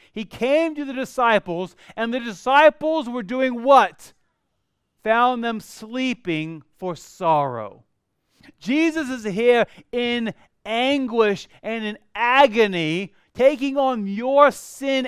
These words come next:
and my sin and the sins of the world, and his disciples are there sleeping. Jesus, once again, is rejected by his closest inner core. And then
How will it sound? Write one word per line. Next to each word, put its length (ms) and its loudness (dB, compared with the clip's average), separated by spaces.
and 240 -4
my 440 0
sin 340 -8
and 180 -8
the 80 -8
sins 440 -10
of 80 -8
the 120 2
world, 460 2
and 160 -8
his 100 -8
disciples 680 -2
are 80 -10
there 200 -2
sleeping. 640 -6
Jesus, 240 -12
once 300 -12
again, 360 -4
is 140 -12
rejected 540 -10
by 160 -8
his 100 -12
closest 480 -16
inner 240 -10
core. 460 -16
And 160 -14
then 240 -8